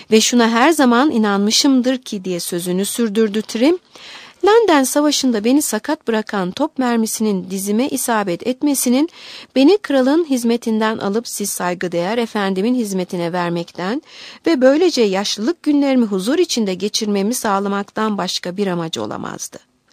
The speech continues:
"Başka türlüsü zaten düşünülemezdi Trim." dedi Toby amcam. Gerek onbaşının gerekse efendisinin yürekleri aynı anda taşkın bir duygusallıkla doldu.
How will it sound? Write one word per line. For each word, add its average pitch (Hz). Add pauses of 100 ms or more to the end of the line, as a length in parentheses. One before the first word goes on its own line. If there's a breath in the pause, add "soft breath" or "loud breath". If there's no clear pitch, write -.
(520 loud breath)
"Başka 277
türlüsü 262 (280 soft breath)
zaten 233
düşünülemezdi 226
Trim." 196
dedi 156
Toby 160
amcam. 98 (960 loud breath)
Gerek 381
onbaşının 349
gerekse 254
efendisinin 220
yürekleri 208
aynı 262
anda 220
taşkın 247
bir 185
duygusallıkla 190
doldu. -